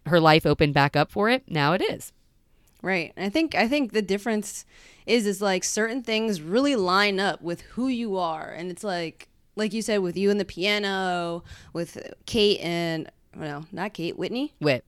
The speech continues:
Speaker 1: yeah.
Speaker 2: Whit. Uh, and art,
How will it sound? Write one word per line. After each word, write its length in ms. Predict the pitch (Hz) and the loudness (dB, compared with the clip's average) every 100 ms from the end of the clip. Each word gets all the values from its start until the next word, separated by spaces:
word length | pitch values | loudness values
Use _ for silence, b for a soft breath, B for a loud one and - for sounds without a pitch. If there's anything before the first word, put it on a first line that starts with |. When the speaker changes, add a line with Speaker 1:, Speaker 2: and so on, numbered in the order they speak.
| - | -4
Speaker 1:
yeah. 260 | 143 127 127 | -2 -2 -4
Speaker 2:
Whit. 200 | 156 143 _ - B B B B B | -10 -10 _ -20 B B B B B
Uh, 380 | 202 196 180 156 - | 0 0 -2 -6 -10
and 160 | 190 185 | -8 -4
art, 400 | 185 233 277 | 0 2 0